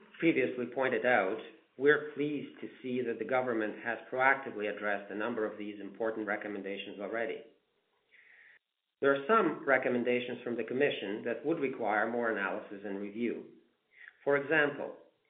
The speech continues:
while we're fully supportive of the drive to increase the proportion of full-time jobs in our homes, achieving the seventy percent full-time workforce target in our twenty-four seven business would likely require the implementation of twelve-hour shifts.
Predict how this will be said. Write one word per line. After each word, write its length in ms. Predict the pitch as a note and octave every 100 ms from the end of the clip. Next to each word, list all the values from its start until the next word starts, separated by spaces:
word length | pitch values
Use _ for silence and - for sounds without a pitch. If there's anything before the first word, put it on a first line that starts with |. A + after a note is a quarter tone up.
| - - _
while 200 | C#3+ G3
we're 240 | F#3+ E3+ -
fully 180 | F#3+ F#3
supportive 460 | D3+ - C#3+ A#2+ A2+
of 120 | -
the 80 | G#2+
drive 440 | A2+ B2 C#3+ C#3+
to 60 | C3+
increase 440 | B2 - D3 C#3+
the 80 | B2
proportion 680 | - - C3 C3+ - A2+ G#2+
of 80 | A#2 -
full-time 540 | - C#3+ C#3 B2+ A#2+ A#2
jobs 240 | A2+ A2+ G#2+
in 80 | G2+
our 180 | F#2+
homes, 300 | F#2+ A#2 F2 - - _ _ -
achieving 460 | A2+ - F3+ F3
the 140 | C3 B2+
seventy 300 | C#3 C#3+ C#3+
percent 500 | C#3+ C3 - B2 A#2+ - -
full-time 440 | C3 C3 B2 A2
workforce 480 | B2 A#2+ - A2+ A2 -
target 380 | A#2 A#2+ G#2 F2 - - - - -
in 120 | A2+
our 120 | A2+ -
twenty-four 500 | C#3 C#3+ C#3+ C3+ B2 B2
seven 240 | B2+ A#2
business 440 | A2 B2+ - F2+ - -
would 100 | G#2+
likely 360 | A2+ C3+ C#3
require 500 | A#2+ G#2+ G#2+ G2+ G#2
the 100 | G#2
implementation 720 | G#2+ A2 G#2+ G#2 G#2+ G2 G2+
of 60 | G2 -
twelve-hour 400 | G2+ F2+ F2+ E2+ -
shifts. 200 | F2+ -